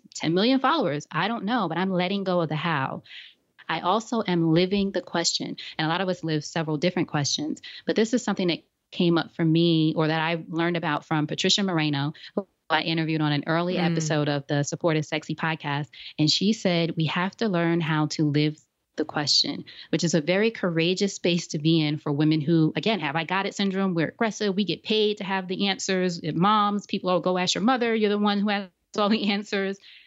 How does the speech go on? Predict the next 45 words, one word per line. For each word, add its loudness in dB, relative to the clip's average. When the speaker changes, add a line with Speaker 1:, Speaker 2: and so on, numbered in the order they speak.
Speaker 1:
How -2
about 0
being 2
able 2
to -4
live 2
the -8
question? -4
So 0
for -2
me, 6
a 2
question -2
I'm 2
living 4
right 0
now 0
from 2
a 0
personal 0
standpoint, 0
I'm -2
a -2
single 2
woman. 4
I'm 0
in 0
my 0
forties. 0
I 0
want 0
to 0
have -2
a -2
family. 0
What 0
might 0
that -4
look -2
like? -2
And 4
then 6
I 4
let 2
it 0